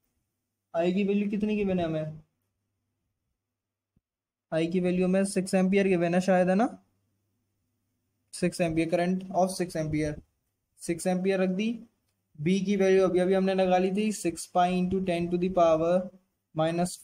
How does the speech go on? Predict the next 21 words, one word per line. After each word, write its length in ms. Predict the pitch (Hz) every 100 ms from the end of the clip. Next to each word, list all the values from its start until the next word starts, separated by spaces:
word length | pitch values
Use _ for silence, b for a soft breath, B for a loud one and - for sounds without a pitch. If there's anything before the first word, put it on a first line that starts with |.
| 165
four। 400 | 165 190 190 - - _ _ _ _ _ _ _ _ _ _ _ _ _ _ _ _ _
Length 440 | 156 156 180 196 196
हमें 220 | 196 190
given 280 | 185 180 190
है 100 | 190
zero 260 | 156 165 170
point 320 | 180 175 170
six 540 | - 190 190 - - _ _ _ _ _ _ _ _ _ _ _ _ _ _ _ _ _ _ _ _ _ _ _ 175
into 500 | 185 185 240 277 285 _ _ _ _ -
m, 360 | 180 180 165 156 185
M 240 | 185 196
हमें 220 | 196 208
given 260 | 196 185 196
है, 220 | 214 240 - _ _ _ _ _ _ _ _
sorry, 300 | 151 147 170
equals 400 | 165 196 190 185
to 80 | 214
एम 240 | 180 185
हमें 280 | 196 196 202
given 260 | 190 190 196
है, 240 | 214 269